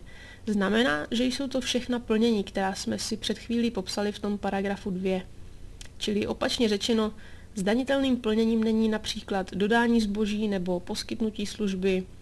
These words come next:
e, nebo i dovoz, kdy místo plnění je mimo to zemsko, nebo třeba taky pořízení zboží z jiného členského státu, pokud místo plnění není u nás, v tuzemsku. Tato plnění tedy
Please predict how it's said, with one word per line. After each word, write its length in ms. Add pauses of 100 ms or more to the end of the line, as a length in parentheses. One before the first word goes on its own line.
(460)
e, 140
nebo 280
i 40
dovoz, 580 (100)
kdy 240
místo 320
plnění 420
je 80
mimo 240
to 140
zemsko, 560 (600)
nebo 140
třeba 240
taky 220
pořízení 560
zboží 400
z 60
jiného 300
členského 580
státu, 400
pokud 500
místo 260
plnění 440
není 280
u 140
nás, 400 (120)
v 60
tuzemsku. 640 (840)
Tato 200
plnění 380
tedy 300